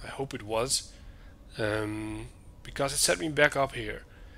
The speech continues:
And what did we learn from that, um,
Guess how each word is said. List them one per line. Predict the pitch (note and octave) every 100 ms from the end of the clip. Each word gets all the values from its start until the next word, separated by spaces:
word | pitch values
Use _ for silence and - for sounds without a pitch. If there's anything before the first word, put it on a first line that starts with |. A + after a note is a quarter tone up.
| - - - - - - - -
And | A#2 A#2 A#2 A#2
what | E3+
did | C4
we | C4
learn | F#3+ D#3 D#3+ D#3
from | C#3+ C#3
that, | C3+ - C3+
um, | A#2+ A#2 A#2 A#2+